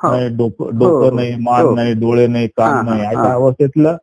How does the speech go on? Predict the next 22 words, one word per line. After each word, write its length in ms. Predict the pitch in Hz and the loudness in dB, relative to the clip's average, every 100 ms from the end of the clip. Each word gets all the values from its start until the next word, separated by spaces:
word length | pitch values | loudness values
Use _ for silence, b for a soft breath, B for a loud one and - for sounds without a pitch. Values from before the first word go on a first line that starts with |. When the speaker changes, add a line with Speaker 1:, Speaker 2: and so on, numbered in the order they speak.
| _ - | _ -4
Speaker 1:
हा. 160 | 143 107 | -2 0
Speaker 2:
अव-, 200 | 120 139 | 2 0
अशा 280 | - - 151 | -2 0 2
अवस्थेतली 420 | 151 151 165 170 | 2 0 0 0
गोष्ट 340 | 143 147 - | 2 2 2
आपण 260 | 165 165 156 - | -2 -2 -6 -4
फार 140 | 127 | -4
काळ 180 | 131 147 | 0 2
बघू 260 | 127 135 | 4 4
Speaker 1:
हो, 120 | 160 113 | 2 0
Speaker 2:
शकत 200 | 95 90 | -4 -8
Speaker 1:
हो. 80 | |
Speaker 2:
नाही. 140 | 98 107 | -8 -6
तर 60 | 143 | -4
ते 120 | 151 | -4
पूर्ववत 480 | 156 160 165 170 170 - - | 0 2 4 4 2 0 0
करूयात 380 | 180 185 143 - - - | 4 4 4 0 -8 -4
असा 160 | 139 | 0
Speaker 1:
हा. 80 | 156 | 0
Speaker 2:
तो 240 | 156 175 | 2 2
प्लॅन 340 | 175 - 160 147 | 2 0 0 0
होता. 300 | 104 107 | 0 -2